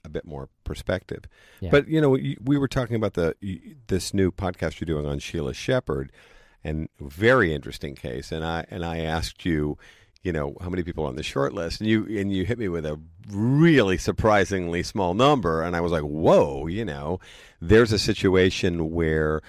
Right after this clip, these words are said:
Speaker 1: investigators with a fresh look, and maybe with some help from the two of you, can hopefully move that case forward. And the science, the stuff that's going on with forensic genealogy and advanced D N A testing, I mean, in the last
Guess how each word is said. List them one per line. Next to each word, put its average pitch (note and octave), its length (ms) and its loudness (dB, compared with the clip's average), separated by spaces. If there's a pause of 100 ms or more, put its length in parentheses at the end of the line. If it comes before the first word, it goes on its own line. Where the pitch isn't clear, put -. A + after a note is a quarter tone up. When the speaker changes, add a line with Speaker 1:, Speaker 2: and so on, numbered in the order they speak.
(400)
Speaker 1:
investigators F#2+ 920 0
with E2 160 0
a D#2 40 -2
fresh D#2+ 380 -2
look, C3+ 460 0
and E2 180 -4
maybe D#2+ 240 -2
with D#2 200 -6
some D2+ 140 -10
help D#2 200 -8
from D2 160 -12
the C#2+ 80 -12
two - 180 -4
of E2 80 -6
you, D#3 300 -2 (500)
can F2+ 520 2 (480)
hopefully A#2+ 520 0
move G2+ 200 -4
that A2+ 160 -2
case - 200 -4
forward. B1 460 -8
And A2 160 -2
the A2 80 0
science, C#3 760 -2
the B2+ 120 -6
stuff - 300 -8
that's D3+ 160 -6
going C#3+ 280 -10
on C#3+ 220 -6
with - 360 -8 (520)
forensic C3+ 460 0
genealogy C3 1000 -2
and F#2 280 -4
advanced G#2+ 440 -4
D C3 120 0
N B2 80 -2
A C3 140 -2
testing, C3+ 420 -6
I A2+ 40 -6
mean, G2 260 -2 (380)
in - 120 -6
the D3 60 -2
last E3 380 -4